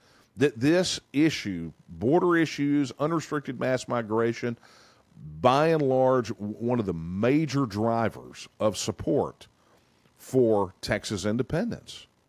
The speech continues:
right? Because it is the most clear symbol you could possibly get of how broken the relationship is between Texas and the federal government. But here we are. Here we are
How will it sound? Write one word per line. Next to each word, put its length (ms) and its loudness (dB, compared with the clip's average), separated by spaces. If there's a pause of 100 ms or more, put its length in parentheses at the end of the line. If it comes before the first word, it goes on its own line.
(240)
right? 220 2
Because 300 0
it 80 4
is 200 2
the 140 2
most 380 2
clear 640 2
symbol 480 0
you 140 0
could 180 -2
possibly 560 -2
get 480 -2 (640)
of 140 -2
how 300 0 (180)
broken 560 2
the 80 -2
relationship 840 2
is 200 -2
between 360 -6
Texas 380 -6
and 140 -6
the 40 -4
federal 340 -10
government. 340 -2
But 120 -6
here 160 -4
we 180 -2
are. 300 2 (760)
Here 420 2
we 460 0 (100)
are 460 4